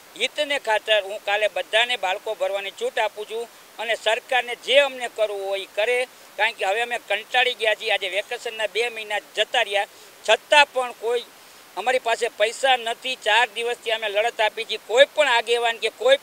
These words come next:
પણ અધિકારી અમારો પ્રશ્ન સાંભળવા તૈયાર નથી. આર ટી ઓ ની અંદર એક સાથે ત્રણ હજાર taxi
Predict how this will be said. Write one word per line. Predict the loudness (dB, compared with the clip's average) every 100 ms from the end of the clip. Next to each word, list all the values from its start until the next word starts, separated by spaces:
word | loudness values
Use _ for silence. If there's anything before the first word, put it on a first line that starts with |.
| 2
પણ | -2 -2 -10 -20 -20 -4 -2
અધિકારી | 2 2 4 4 2 -6 -6
અમારો | -2 -2
પ્રશ્ન | 0 -4 -4 -12
સાંભળવા | -6 -6 -4 -4 -4 -2
તૈયાર | -2 0
નથી. | -4 -8 -6 -6 0
આર | 0 0
ટી | -2 2
ઓ | 2
ની | 2 -6 -8
અંદર | -4 0 0 -2 -20 -20 -20 -20 0
એક | 0 2
સાથે | 0 0 0
ત્રણ | -4 -6 -4 -4 2
હજાર | 2 2
taxi | -2 -6 -8